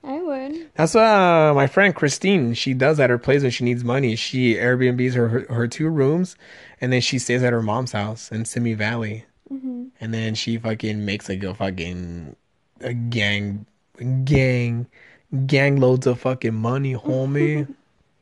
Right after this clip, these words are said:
Speaker 1: <laughs>
Speaker 2: All right. Can you see what I sent you again?
Speaker 1: Send me your dick.
Speaker 2: Okay, well, what would you do if I sent you a dick on the first D M?
Speaker 1: No.
Speaker 2: Why not?
Speaker 1: 'Cause.
Speaker 2: Okay, right here. Oh, this is crazy.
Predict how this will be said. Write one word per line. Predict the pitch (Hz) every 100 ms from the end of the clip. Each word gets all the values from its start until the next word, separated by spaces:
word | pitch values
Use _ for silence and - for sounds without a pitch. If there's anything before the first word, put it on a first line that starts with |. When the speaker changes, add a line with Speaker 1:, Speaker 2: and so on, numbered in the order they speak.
| _
Speaker 1:
<laughs> | _ - - - _ -
Speaker 2:
All | 107
right. | 92 104 -
Can | 135
you | 151
see | - 185 190
what | 165
I | 131
sent | - 139 135
you | 127 123
again? | 110 110 120 131 - _ _ _ _ -
Speaker 1:
Send | 254
me | 240
your | 233 - 233
dick. | 233 _ _ _ _ 104
Speaker 2:
Okay, | 104 - 117 95
well, | 92 87 80 - 156 _ _ _ _ _ _
what | 131
would | 147
you | 160
do | 156 151
if |
I | 139
sent | - 127 127
you |
a | 117
dick | 104 110
on | 110
the | 104
first | - 104 120 -
D | 85
M? | 92 101 117 _ _ _ _ _ _ _
Speaker 1:
No. | 240 254 370 330 240 240 240 _ _ _ _ _ _ -
Speaker 2:
Why | 143
not? | 180 208 160 110 - _ _ _ _
Speaker 1:
'Cause. | 330 381 294 240 240 _ _ _ _ _ _ _ 131
Speaker 2:
Okay, | - 120
right | 113
here. | 110 110
Oh, | 120 127 127 127 120 113
this | 117
is | 117 -
crazy. | 135 123 120 110 101